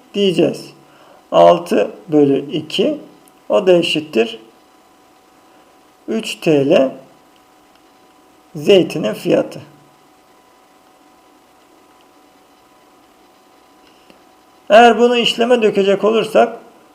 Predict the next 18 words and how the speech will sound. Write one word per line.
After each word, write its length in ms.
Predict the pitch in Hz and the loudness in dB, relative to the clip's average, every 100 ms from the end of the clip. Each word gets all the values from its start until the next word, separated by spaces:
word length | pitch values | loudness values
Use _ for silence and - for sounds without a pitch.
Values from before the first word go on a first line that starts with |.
| _ _ - | _ _ -6
buraya 280 | 220 214 190 | 2 4 6
ne 100 | 208 | 6
yapacağız? 580 | 208 156 143 190 220 - - _ 160 | 4 2 2 2 2 -4 -20 _ -2
Zeytinin 400 | 185 185 175 165 | 0 0 -6 -8
fiyatını 380 | 160 143 139 | -4 -4 -4
yazacağız. 560 | 135 175 175 214 208 - - - _ _ - | -6 -6 -4 0 0 -2 -20 -20 _ _ -6
Eşittir. 600 | 175 180 175 196 196 - - | -2 -2 -2 -4 -4 -6 -14
Neye 260 | 170 180 175 | -2 0 0
dönmüş 300 | 175 147 156 | -2 -6 -6
olacak? 360 | 156 147 202 - - _ - | -6 -2 -4 -4 -20 _ -18
İşte 240 | - 156 | -14 -12
bizim 200 | 165 180 | -10 -10
işlemimizde 800 | 170 - 165 160 156 147 254 - - - | -10 -6 -6 -6 -10 -4 -4 -4 -16 -10
bu. 120 | - - - - _ _ - - - - _ _ _ _ - | -8 -8 -16 -20 _ _ -20 -20 -20 -20 _ _ _ _ 2
Altı 680 | 180 190 185 - 196 151 - - _ _ _ | 6 6 4 2 0 0 -10 -20 _ _ _
T 300 | - 160 156 | 0 2 4
L 160 | 160 165 | 8 8
olan 340 | 147 139 123 | 8 2 0